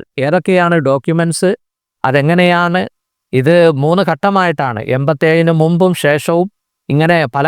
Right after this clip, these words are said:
ഘട്ടങ്ങളായിട്ടാണ്. അതുകൊണ്ട് ഈ വിഷയത്തെക്കുറിച്ച് ആധികാരികമായി ക്ലാസ് എടുക്കാൻ അതുമായി ബന്ധപ്പെട്ട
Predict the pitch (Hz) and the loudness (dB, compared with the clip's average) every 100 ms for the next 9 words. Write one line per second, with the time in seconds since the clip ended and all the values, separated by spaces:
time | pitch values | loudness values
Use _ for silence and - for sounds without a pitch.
0 | 170 147 190 202 196 165 135 113 - _ | -2 -4 -4 0 0 0 -2 -6 -8 _
1 | _ _ - 131 139 147 147 131 143 127 | _ _ -4 0 0 2 2 2 2 2
2 | 147 143 151 143 143 143 127 127 139 139 | 0 0 -2 -2 -2 -2 -2 0 0 0
3 | 147 147 147 143 135 156 254 _ _ _ | 2 2 2 0 0 -2 -6 _ _ _
4 | - 127 127 143 - 147 143 139 113 - | -4 -2 0 0 -2 -2 -2 -4 -6 -8
5 | _ _ _ _ 135 143 151 143 139 127 | _ _ _ _ -4 0 0 0 0 0
6 | 127 131 139 123 | -2 -2 -4 -4